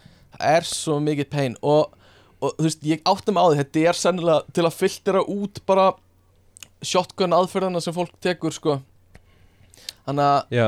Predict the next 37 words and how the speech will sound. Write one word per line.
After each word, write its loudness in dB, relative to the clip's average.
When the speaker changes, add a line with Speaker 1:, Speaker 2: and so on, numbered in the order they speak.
Speaker 1:
það -8
er -10
svo -6
aðeins -2
að -8
fá 2
meiri 0
gæði 0
í -4
umsóknuna. -4
Og, 6
Speaker 2:
Það 4
er 4
Speaker 1:
þú 2
Speaker 2:
verið 2
Speaker 1:
veist, 0
Speaker 2:
að 2
Speaker 1:
ég 2
Speaker 2:
filtera 2
út, 2
Speaker 1:
endurgla-, 0
Speaker 2:
já. -4
Speaker 1:
ég -4
endaði 2
að -2
gera 2
þetta, -10
en -6
ég -4
bara -2
nenni -2
því -4
ekki 0
alveg. -2
Speaker 2:
Já. -4
Speaker 1:
Alveg -2
strax. -10